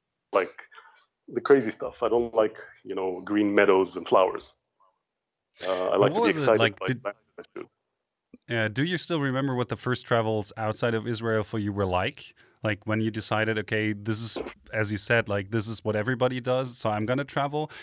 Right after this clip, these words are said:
Speaker 2: And at one point in time, did you see, "Okay, this is just sustainable for me, like, I have to do this again and again," maybe as opposed to other Israelis that at some point in time maybe stopped traveling as much?
Speaker 1: Mm-hmm. Well, I mean, I, I did, uh, some traveling to the,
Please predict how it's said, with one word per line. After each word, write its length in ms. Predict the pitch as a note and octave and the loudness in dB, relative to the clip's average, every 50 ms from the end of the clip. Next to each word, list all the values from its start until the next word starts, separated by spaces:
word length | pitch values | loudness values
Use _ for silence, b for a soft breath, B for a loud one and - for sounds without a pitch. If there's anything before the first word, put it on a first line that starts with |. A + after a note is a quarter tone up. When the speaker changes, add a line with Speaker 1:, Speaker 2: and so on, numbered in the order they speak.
| B B | B B
Speaker 2:
And 100 | - A#2 | -4 -2
at 160 | A#2 A#2 A2+ A2+ | -2 -2 -2 -2
one 200 | A2 A2+ C3 C3 | -4 -4 -4 -4
point 260 | - - C3 C3 B2+ | -2 -2 -2 0 0
in 80 | B2 | -2
time, 220 | A2+ - B2 A#2+ B2 | -2 -2 -2 0 0
did 180 | A#2+ A2+ - | -2 -2 -4
you 60 | A#2+ A2+ | -4 -4
see, 240 | - - B2 B2 | -2 -2 0 -2
"Okay, 180 | A#2 - - A#2+ | -2 -2 -2 -2
this 160 | A2 A#2 A2+ | -2 0 -2
is 140 | A#2 A2+ - | -2 -2 -2
just 240 | - A#2+ - - - | 0 0 0 0 0
sustainable 800 | - - A#2 G#2 - - A2 A2 A2 A#2 A2+ G#2 G#2+ G2+ G2+ G2+ | 0 0 0 0 0 -2 -2 0 0 0 0 0 0 -2 -2 -2
for 160 | - - G2+ | -4 -4 -2
me, 240 | G2+ G#2 G2+ G2+ G2 | 0 0 0 0 0
like, 160 | G2 F#2+ - | 0 -2 0
I 100 | F#2+ G2+ | -2 -4
have 300 | F#2+ G2+ G#2 G#2 G#2 - | -2 0 -2 -2 -2 -2
to 100 | - A#2 | -4 -4
do 140 | G#2+ A2 A2 | -2 -2 -2
this 180 | G#2+ G#2+ - | -2 -2 -2
again 240 | - G#2 G2 G#2 G#2 | -2 -2 0 0 0
and 100 | G2+ G2+ | 0 -2
again," 380 | G2 F#2 G#2 A2+ A2+ A2 A2+ A#2+ B B B B B B B B | -2 -2 0 0 0 0 -2 -4 B B B B B B B B
maybe 420 | - G#2+ A2 A2 A2+ A2+ A#2 A2 - | -6 -2 0 0 0 0 -2 -2 -4
as 240 | - G#2 G#2 G#2 G#2 | -2 -2 0 0 0
opposed 380 | G#2+ G2+ - A2 G#2+ G2+ - - | -2 -2 -2 -2 -2 -2 -2 -4
to 100 | A2+ G#2+ | -4 -2
other 180 | G2 A2+ B2 | -2 0 0
Israelis 540 | A#2+ A2+ G#2+ G2 G#2 G#2 G2 G2+ G#2 G#2 G2 - | 0 0 -2 -2 0 0 0 2 0 0 0 2
that 160 | G#2+ G#2 G#2 | 2 2 2
at 140 | G2 G2 - | 0 -2 -2
some 180 | - A2 G#2+ | -2 -2 -2
point 260 | G#2 - A2 G#2 G2+ | -2 -2 -2 -2 -2
in 40 | G2+ | -2
time 220 | G2 - G#2 G2+ G2 | -2 -2 -2 0 0
maybe 200 | F#2+ F#2 F2 F#2 | -2 -2 -2 -2
stopped 380 | - - - C3 B2 A#2+ - | -2 2 2 2 0 0 -4
traveling 460 | - - G#2+ F#2+ F2+ F#2 F#2 F#2 F#2 | -4 -2 0 0 0 -2 -4 -4 -2
as 120 | F2+ F2 - | -4 -4 -2
much? 360 | F#2+ F#2+ - - - - - - _ _ _ _ _ _ _ _ - | -4 -4 -4 -6 -8 -10 -12 -16 _ _ _ _ _ _ _ _ -16
Speaker 1:
Mm-hmm. 140 | G2+ F2+ F#2+ - - B B B B B B B B _ | -14 -12 -12 -14 -16 B B B B B B B B _
Well, 400 | - E3 E3+ E3 E3+ - - - - - - - - - - - - - | 4 6 6 4 2 -6 -14 -16 -20 -20 -20 -20 -20 -14 -14 -10 -4 2
I 40 | C#3 | 4
mean, 220 | D3 D3+ D3 D3 - - | 6 6 6 6 6 6
I, 220 | D#3 D3+ D3 D3 - | 6 6 6 4 2
I 100 | - - | 0 0
did, 260 | - G#2+ A2+ A#2+ G#2+ A2 | 2 4 6 6 8 8
uh, 360 | G#2+ G2+ G2 F#2+ F#2+ F#2 - - - _ _ - _ _ _ _ _ B2+ | 6 6 6 6 4 2 0 -4 -10 _ _ -20 _ _ _ _ _ -16
some 200 | - - A#2 G2 | -6 -4 -4 -2
traveling 460 | - - G#2+ G2+ F#2+ F#2+ F#2 F#2 F#2+ F#2 | 2 4 4 4 4 2 -2 -4 -4 -6
to 160 | - - F#2 | -8 -10 -6
the, 460 | F2 F#2 F2+ F2+ F2 F2 F2 E2+ E2+ | -2 0 0 0 0 0 -2 -4 -4